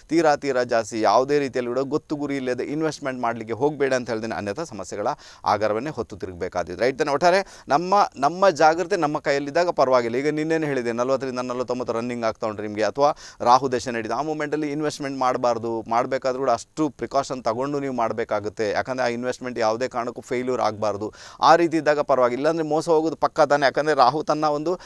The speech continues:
ಅಟ್ರಿಬ್ಯೂಟ್ಸನ್ನು ತೋರಿಸಿಯೇ ತೋರಿಸ್ತಾ ಇದ್ದಾನೆ, ಇದು ವಿಚಾರ. ಓಕೆನಾ? So ಅರ್ಥ ಮಾಡ್ಕೊಳ್ಳಿಕ್ಕೆ ಪ್ರಯತ್ನ ಮಾಡಿ ಅಲ್ವಾ?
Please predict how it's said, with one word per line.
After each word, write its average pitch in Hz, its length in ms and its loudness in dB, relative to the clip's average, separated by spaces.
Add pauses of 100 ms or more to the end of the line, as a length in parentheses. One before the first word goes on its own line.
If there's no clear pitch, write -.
(160)
ಅಟ್ರಿಬ್ಯೂಟ್ಸನ್ನು 151 640 0
ತೋರಿಸಿಯೇ 165 460 2
ತೋರಿಸ್ತಾ 139 380 -2
ಇದ್ದಾನೆ, 131 240 -2
ಇದು 151 220 -2
ವಿಚಾರ. 110 300 0
ಓಕೆನಾ? 143 340 -2
So 127 120 -6
ಅರ್ಥ 131 260 -6
ಮಾಡ್ಕೊಳ್ಳಿಕ್ಕೆ 151 420 -6
ಪ್ರಯತ್ನ 101 300 -2
ಮಾಡಿ 95 180 0
ಅಲ್ವಾ? 147 220 6